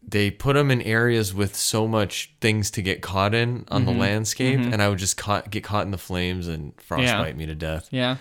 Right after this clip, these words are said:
Speaker 2: that's fair.
Speaker 1: I mean, I'm sure there's more annoying enemies that we could find,
Speaker 2: Oh,
Speaker 1: but
Speaker 2: yeah.
Speaker 1: these were the first ones that I thought of when
Speaker 2: That's
Speaker 1: I thought
Speaker 2: fair, yeah. Field, field boss wise, I'm gonna have to give it to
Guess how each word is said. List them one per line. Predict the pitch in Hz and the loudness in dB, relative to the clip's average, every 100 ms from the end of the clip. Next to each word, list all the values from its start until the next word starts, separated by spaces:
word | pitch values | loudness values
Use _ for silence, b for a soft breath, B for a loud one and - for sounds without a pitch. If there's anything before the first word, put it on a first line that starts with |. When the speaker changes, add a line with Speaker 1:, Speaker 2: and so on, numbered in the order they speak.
| - | -8
Speaker 2:
that's | 135 | -10
fair. | - 101 104 - B B B B | -6 -4 -6 -8 B B B B
Speaker 1:
I | 180 | 4
mean, | 208 | 6
I'm | 226 | 6
sure | 220 214 | 6 8
there's | 180 135 | 8 6
more | 113 113 117 | 4 6 6
annoying | 120 120 120 110 | 8 6 6 4
enemies | 113 117 117 110 | 0 0 -2 -2
that | - | -4
we | 107 | -4
could | 117 107 | -4 -2
find, | 113 113 120 | -2 -2 -2
Speaker 2:
Oh, | 151 | 2
Speaker 1:
but | 208 | 4
Speaker 2:
yeah. | 123 | 6
Speaker 1:
these | 123 120 | 4 4
were | |
the | 117 | 2
first | 107 113 104 - | 2 2 2 2
ones | 101 90 | 0 2
that | 92 | 2
I | 90 | 2
thought | 87 90 90 | 2 2 2
of | 87 | 0
when | 87 | 2
Speaker 2:
That's | 85 85 | 2 4
Speaker 1:
I | 87 | 4
thought | 82 | 4
Speaker 2:
fair, | 104 | 0
yeah. | 127 139 117 | -2 -2 -4
Field, | - - 196 208 202 | -4 2 4 4 -2
field | - 190 208 185 | -4 0 0 4
boss | 160 147 - | 4 4 2
wise, | 127 123 120 | 2 2 2
I'm | 123 | -2
gonna | 123 123 | -2 -2
have | 120 120 117 | 0 -2 -2
to | 120 | -4
give | 120 | -4
it | 117 - | -4 -6
to | 131 110 104 110 | -6 -4 -4 -6